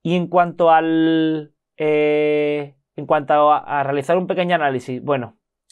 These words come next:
Cassandra, eh, va a ser ideal cuando tenemos datos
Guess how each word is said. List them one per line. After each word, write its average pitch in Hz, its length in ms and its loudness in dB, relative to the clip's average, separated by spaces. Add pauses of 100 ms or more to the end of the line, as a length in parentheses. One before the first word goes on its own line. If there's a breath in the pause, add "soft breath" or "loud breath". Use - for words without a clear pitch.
(180)
Cassandra, 190 720 0
eh, 139 440 -4
va 156 60 4
a 165 60 0
ser 185 160 -6
ideal 185 400 0
cuando 165 240 0
tenemos 160 340 -2
datos 143 480 -2